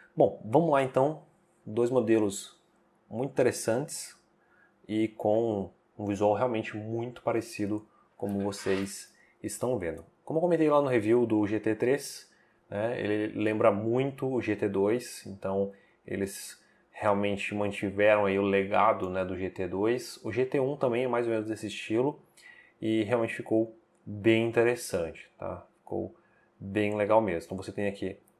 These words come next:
tela amoled, né, de excelente qualidade, dois modelos, acabamento de primeira e tudo mais. Bom, começando aqui pelo G T três,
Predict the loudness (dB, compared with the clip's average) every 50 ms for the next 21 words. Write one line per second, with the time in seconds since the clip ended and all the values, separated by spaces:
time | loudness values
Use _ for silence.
0 | _ _ 0 4 4 6 6 4 2 0 -2 -2 0 0 2 2 4 4 4 4
1 | 2 0 -2 -8 -10 -12 _ _ _ _ _ _ _ _ _ _ _ _ _ _
2 | _ _ _ _ -6 -2 -2 0 0 0 0 -2 -2 -2 -4 -4 -4 -4 0 2
3 | 2 4 4 4 4 2 2 0 -2 -2 -2 -2 -4 -2 0 2 2 2 0 -2
4 | -4 -6 -8 -16 _ _ _ _ _ -4 -4 -4 -2 -2 0 0 0 0 0 0
5 | -2 -4 -8 -8 -6 -4 -4 -2 0 0 0 0 0 2 2 2 0 0 -2 -6
6 | -16 -20 -20 _ _ -6 -2 -2 0 -2 -2 -4 -4 -2 0 0 2 2 2 2
7 | 2 0 -2 -10 _ _ _ -10 -4 0 2 2 2 2 0 -2 -6 -14 -18 -20
8 | _ _ _ _ _ _ _ _ _ _ _ _ _ _ _ _ _ _ _ _
9 | _ 0 2 2 2 4 6 6 6 4 4 0 0 2 2 2 4 4 4 4
10 | 4 2 0 0 2 2 2 0 -2 -6 -14 -16